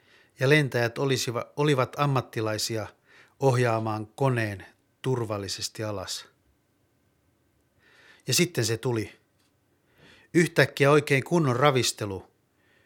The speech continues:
Kone lensi johonkin ukkospilveen tai sen läpi. Takanaani oleva nuori tyttö alkoi kiljumaan, ja hänen äitinsä yritti rauhoittaa itkevää lasta.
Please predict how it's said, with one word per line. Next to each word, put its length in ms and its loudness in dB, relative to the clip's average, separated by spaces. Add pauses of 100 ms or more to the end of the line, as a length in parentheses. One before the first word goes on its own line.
(260)
Kone 320 4
lensi 260 4
johonkin 380 2
ukkospilveen 880 -2
tai 180 2
sen 200 -2
läpi. 400 0 (1040)
Takanaani 560 2
oleva 280 2
nuori 340 2
tyttö 400 -2
alkoi 320 0
kiljumaan, 720 0 (580)
ja 60 0
hänen 180 4
äitinsä 440 4
yritti 320 -4
rauhoittaa 600 0
itkevää 560 -4
lasta. 380 -4